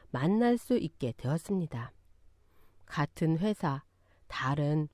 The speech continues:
부서이기는 했지만 홀어머니 밑에서 자라온 것도 비슷하고 가치관도 비슷한 남자친구를 만나 결혼을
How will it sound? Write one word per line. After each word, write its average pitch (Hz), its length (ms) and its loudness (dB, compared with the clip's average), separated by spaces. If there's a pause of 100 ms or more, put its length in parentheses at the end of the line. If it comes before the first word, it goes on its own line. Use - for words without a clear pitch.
부서이기는 160 680 2
했지만 160 440 -4 (680)
홀어머니 285 480 8
밑에서 185 460 0
자라온 147 480 0
것도 139 420 -2 (140)
비슷하고 - 680 -8 (600)
가치관도 151 800 0 (200)
비슷한 135 640 -4
남자친구를 160 720 0
만나 127 400 -4 (560)
결혼을 220 600 6